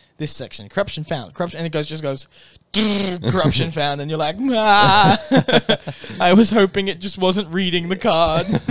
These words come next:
Speaker 1: <laughs> But yeah. That's fun.
Speaker 2: That's
Speaker 1: I don't
Speaker 2: cool.
Speaker 1: remember what we were talking about. Oh, we just
Speaker 2: Uh,
Speaker 1: went to
Speaker 2: s-, with
Speaker 1: stickers.
Speaker 2: stickers, yeah. We were just
Speaker 1: Um,
Speaker 2: talking about stickers.
Speaker 1: I feel like I have more stickers somewhere,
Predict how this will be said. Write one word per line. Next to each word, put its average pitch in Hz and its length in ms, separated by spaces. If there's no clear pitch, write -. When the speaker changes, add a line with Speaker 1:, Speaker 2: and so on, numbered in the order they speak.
Speaker 1:
<laughs> - 1080
But 131 80
yeah. 104 120
That's 131 200
fun. 95 220
Speaker 2:
That's 101 220
Speaker 1:
I - 40
don't 202 100
Speaker 2:
cool. 220 80
Speaker 1:
remember 175 140
what 151 120
we 131 60
were - 20
talking 135 240
about. 120 280
Oh, 160 200
we 151 120
just 156 320
Speaker 2:
Uh, - 120
Speaker 1:
went - 120
to 127 40
Speaker 2:
s-, 135 140
with 92 140
Speaker 1:
stickers. - 60
Speaker 2:
stickers, 92 380
yeah. 90 160
We 90 100
were 92 60
just - 60
Speaker 1:
Um, 151 260
Speaker 2:
talking 139 140
about 120 120
stickers. 147 420
Speaker 1:
I 185 100
feel 226 260
like 285 180
I 277 60
have 269 260
more 143 260
stickers 127 400
somewhere, 104 540